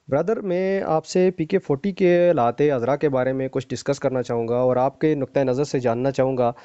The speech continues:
कि क्या आया, आने वाले इलेक्शन में क्या, कौन सी तब्दीलियाँ मुतवक्के हैं और क्या-क्या हो सकता है या क्या-क्या होने वाला है। तो मैं आपसे कुछ सवालात करना चाहूँगा, तो मुझे उम्मीद है आप उसके कुछ तसल्ली बख्श जवाब देंगे और हमारे अवाम भी उससे मुतमईन होंगे।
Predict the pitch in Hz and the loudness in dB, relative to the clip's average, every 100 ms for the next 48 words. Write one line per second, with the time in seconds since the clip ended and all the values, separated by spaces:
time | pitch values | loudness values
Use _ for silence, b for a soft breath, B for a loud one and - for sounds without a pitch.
0 | B B _ 135 127 131 131 135 - _ | B B _ 0 2 2 2 0 -2 _
1 | _ _ _ 175 165 143 143 131 143 156 | _ _ _ -2 -2 -2 -2 -4 -4 -2
2 | 139 131 123 - 139 139 147 151 156 147 | -2 -2 -2 -2 -2 0 0 0 0 0
3 | 160 190 156 131 123 139 135 127 123 117 | -2 -2 -4 -4 -2 0 0 0 -2 0
4 | 160 135 135 - 127 127 127 - _ _ | -2 -2 -4 -4 -2 0 -2 -10 _ _
5 | 156 143 131 127 123 107 110 107 - 101 | 0 0 0 -2 -2 -4 -4 -6 -4 -2
6 | 113 120 120 135 123 131 131 117 110 101 | 0 -2 0 -2 -2 -4 -4 -4 -2 -4
7 | 95 92 B B B _ 208 220 220 - | -6 -10 B B B _ 2 2 2 0
8 | 233 233 - 143 123 165 185 190 185 175 | -2 -2 0 0 2 2 0 0 0 0
9 | 160 147 143 _ - 147 151 139 135 151 | 0 0 -4 _ -4 -2 0 0 0 0
10 | 143 143 135 143 135 131 127 127 127 135 | -2 -4 -4 -2 -2 -4 -6 -4 -2 0
11 | 135 - 131 131 120 113 113 123 143 127 | -2 -4 0 0 0 0 0 0 0 0
12 | 127 120 113 113 113 123 117 117 131 127 | -2 -2 -4 -2 -2 -2 0 -2 -2 -4
13 | - 120 117 120 135 131 110 135 | -4 -6 -6 -6 -2 -2 -4 -8